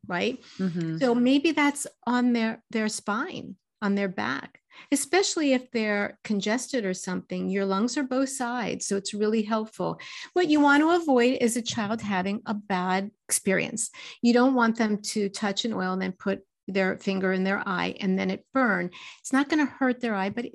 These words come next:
Speaker 1: is going to burn. And that, that's gonna make them less <laughs> likely
Speaker 2: Mm-hmm.
Speaker 1: to accept that from you the next time, right? But can you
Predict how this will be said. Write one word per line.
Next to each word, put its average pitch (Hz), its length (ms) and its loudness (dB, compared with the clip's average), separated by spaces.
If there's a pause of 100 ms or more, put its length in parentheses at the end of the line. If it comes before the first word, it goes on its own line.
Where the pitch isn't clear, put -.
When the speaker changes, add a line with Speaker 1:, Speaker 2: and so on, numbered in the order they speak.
Speaker 1:
is 254 220 2
going 185 340 -2
to 220 120 0
burn. 240 420 0
And 208 240 0
that, 220 320 0 (160)
that's 262 320 0
gonna 240 220 0
make 214 380 -2
them 185 260 0
less 220 340 -2
<laughs> 311 120 2
likely 202 560 2 (260)
Speaker 2:
Mm-hmm. 147 560 -4 (260)
Speaker 1:
to 339 200 4
accept 294 640 0
that 233 280 2
from 208 300 2
you 202 160 2
the 214 140 0
next 196 480 -2
time, 180 360 -4
right? 214 320 0 (260)
But 381 100 0
can 403 120 4
you 466 160 2